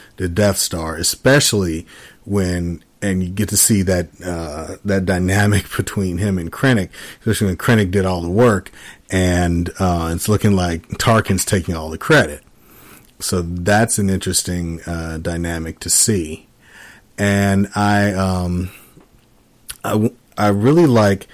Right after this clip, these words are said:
the fact that even after they,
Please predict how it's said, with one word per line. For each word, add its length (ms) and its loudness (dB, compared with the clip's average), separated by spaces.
the 100 -2
fact 440 0
that 480 -2
even 300 6
after 340 4
they, 640 2